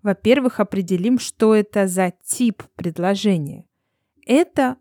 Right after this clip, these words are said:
условное предложение. "Бы", частичка "бы" говорит нам о том, что это условие. Помню, в английском всегда учили так. "If the weather is fine, we'll go to the beach".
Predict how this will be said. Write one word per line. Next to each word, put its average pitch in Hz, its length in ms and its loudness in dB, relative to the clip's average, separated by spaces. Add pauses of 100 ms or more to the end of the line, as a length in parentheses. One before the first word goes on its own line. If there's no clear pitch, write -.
(100)
условное 220 960 2
предложение. 165 1000 -6 (680)
"Бы", 185 540 0 (240)
частичка - 720 -4
"бы" 170 340 2
говорит 196 540 -2
нам 202 280 -2
о 175 120 -6
том, 302 340 -2
что - 580 -4 (200)
это 208 460 -2 (360)
условие. 214 840 0 (1200)
Помню, 269 420 2
в 208 60 0
английском 202 760 -2
всегда 180 480 -2
учили 175 500 -4
так. - 500 -8 (560)
"If 294 220 0
the 175 140 0
weather 165 360 -2
is - 160 -14
fine, 294 400 -2
we'll 165 240 -4
go 196 280 0
to 170 120 -8
the 160 80 -4
beach". 147 520 -12